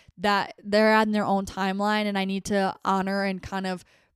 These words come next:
look at life through their eyes and understand what chapter they're on and empathize with them in that chapter instead of being frustrated or impatient with them that they're not on chapter fifteen, I guess, if you will, you know? So that's a huge thing that I really wanna work on this year.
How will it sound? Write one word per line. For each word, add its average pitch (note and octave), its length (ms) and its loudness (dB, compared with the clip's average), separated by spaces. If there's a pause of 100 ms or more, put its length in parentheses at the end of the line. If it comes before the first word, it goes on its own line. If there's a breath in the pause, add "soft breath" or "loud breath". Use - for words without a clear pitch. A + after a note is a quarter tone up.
(100)
look G#3 340 0
at G#3+ 220 0
life G3 360 -2
through G3+ 140 -2
their F#3+ 300 0
eyes F#3 340 0
and G3 80 -6
understand F#3+ 560 -6
what F3+ 120 -4
chapter F3+ 380 -2
they're A3 200 0
on A#3+ 280 0
and F#3+ 340 -6 (120)
empathize G3+ 480 0
with G3 140 -2
them F#3+ 160 -2
in F#3 140 -2
that F3+ 180 -4
chapter F#3 440 0
instead G3+ 240 -4
of F3+ 120 -4
being F#3+ 180 -4
frustrated F#3+ 640 -4
or F3+ 140 2
impatient F3+ 440 -2
with F#3 120 -6
them F3+ 120 -4
that F3 120 -8
they're F3+ 100 -6
not F3 180 -6
on F3 80 -10
chapter F3 340 -8
fifteen, - 540 -14 (140)
I F#3+ 80 -8
guess, D3 240 -10
if F3 120 -14
you - 60 -8
will, G2+ 300 -6
you G#3+ 100 -2
know? A3+ 160 4 (320 loud breath)
So - 80 -4
that's A#3+ 140 0
a C4+ 60 -2
huge A3+ 720 -2
thing F#3+ 200 0
that F#3 80 -2
I F#3 60 0
really F#3 180 2
wanna F3+ 160 0
work F3 180 -4
on F#3 100 -4
this F#3 200 -8
year. G3+ 300 -4